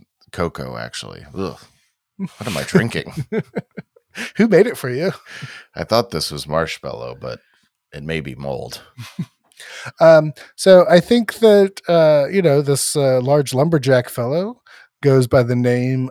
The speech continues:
Speaker 2: of
Speaker 1: And that man's name was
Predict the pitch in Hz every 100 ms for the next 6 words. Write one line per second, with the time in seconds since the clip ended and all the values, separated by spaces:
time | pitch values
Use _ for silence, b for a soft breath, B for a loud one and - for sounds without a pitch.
0 | - 120 117 113 110 110 113 - b b
1 | b b b b b b b b _ _
2 | - 90 90 95 98 101 95 82 85 82
3 | 82 80 78 76 76 73 - -